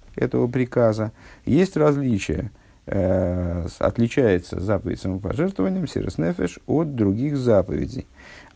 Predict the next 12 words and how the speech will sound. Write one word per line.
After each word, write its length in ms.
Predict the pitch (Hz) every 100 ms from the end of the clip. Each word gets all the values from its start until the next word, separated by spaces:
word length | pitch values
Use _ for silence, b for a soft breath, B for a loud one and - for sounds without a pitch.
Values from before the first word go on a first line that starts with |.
| -
А 120 | 107
там, 440 | - 185 180 160
ам 140 | 143 120
сирос 320 | 127 127 113
нефеш, 380 | 123 120 117 117
лой 220 | 120 117
неймар 440 | 117 117 117 113
кло, 680 | - 110 113 170 127 117 117
лой 200 | 131 156
бетанах, 500 | 123 - 120 120 113
лой 220 | 113 117
бешас. 640 | 120 117 - - - -